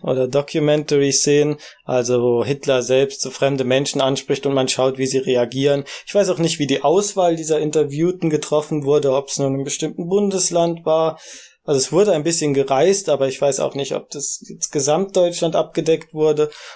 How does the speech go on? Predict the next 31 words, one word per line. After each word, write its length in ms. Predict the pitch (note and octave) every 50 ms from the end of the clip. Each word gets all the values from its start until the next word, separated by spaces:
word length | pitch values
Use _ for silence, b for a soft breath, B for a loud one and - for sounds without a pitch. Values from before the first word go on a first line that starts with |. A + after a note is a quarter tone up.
| B B
und 120 | D#3 B2+
ob 160 | C#3 C3 C3 -
sie 200 | - D3 B2+ B2
nur 420 | C3+ D#3 E3+ F3+ G3 G#3+ A#3 A3
Leute 320 | F#3 F3 F3+ F#3 F#3 -
gewählt 420 | D#3 D3 D3 C#3+ D3 D3+ D#3 D3 D#3
haben, 280 | D3+ D#3 C#3+ D3 C#3
die 180 | B2+ C3 C3+ C3
das 240 | C#3 C#3 B2+ - -
irgendwie 380 | D3+ C#3 C#3 C3+ - - C#3
ganz 380 | C3 C3+ C3 C3 B2+ - - -
lustig 500 | D#3 E3+ - - - - E3+ D#3 E3 -
oder 240 | C#3 C3 C3 C3 B2+
normal 360 | B2 B2+ C3 C#3 D3 D#3+ D#3
fanden, 480 | D#3 - D#3+ D3+ D3+ E3 D#3 D3+ C#3+ C#3+
wenn 280 | C#3 C#3 C#3+ C#3+ C#3+ - D3
da 220 | D3 C#3 C3+ C3+
eine 500 | C#3 C#3 C#3 C#3 C#3 C3+ C3+ C3+ D3 C#3+
Hitler-Schauspieler 880 | B2+ E3 E3+ E3 D#3+ D3 C#3 C#3 - D3+ D3+ C#3+ - - D3+ C#3+ C#3+ C#3
vor 200 | - D3 C#3 C#3
ihnen 220 | C#3 C3+ C#3 C#3
steht. 540 | C3+ - - - C#3+ C#3+ C#3+ C#3+ - - -
Naja, 460 | D#3 E3 E3+ C#3+ C3+ C3 C3 C3+ - _
so 220 | - D#3 E3 F#3
viel 260 | F3+ F3 F#3 F3+ E3 E3
zu 240 | - - D3 D3
Er 240 | - - D3 C#3+ D3
ist 240 | D#3+ D#3 - - -
wieder 300 | C#3 C3+ C3+ C3 B2+ B2
da. 340 | - B2+ C3 C#3 C#3+ C#3+ -
Also 480 | - - C#3+ C#3+ D3+ D#3 - - -